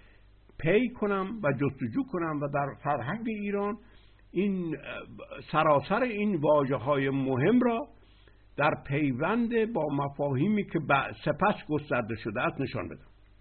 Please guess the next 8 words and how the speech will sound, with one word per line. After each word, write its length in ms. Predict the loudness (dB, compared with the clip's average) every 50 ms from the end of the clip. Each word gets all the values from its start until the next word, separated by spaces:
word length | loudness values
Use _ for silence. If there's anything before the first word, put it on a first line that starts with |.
| -20 -20 -20 -20 -20 -20 -20 -20 -20 -20 -20 -20 -12 -2
فلسفه 600 | 2 4 6 6 4 2 2 0 0 2 2 4
را 160 | 6 6 6
نمی‌توان 640 | 6 6 6 4 4 4 4 4 4 4 2 2 2 0
از 220 | 0 0 2 2
زبان 480 | 4 4 4 4 4 4 4 4 4 4
جدا 280 | 4 6 8 8 8 8 4
ساخت. 220 | -2 -10 -12 -14 -20 -20 -20 -20 -20 -20 -20 -20 -20 -20 -20 -20 -20 -20 -20 -20 -20 _ _ _ -20 -20 _ -2
در 140 | 0 0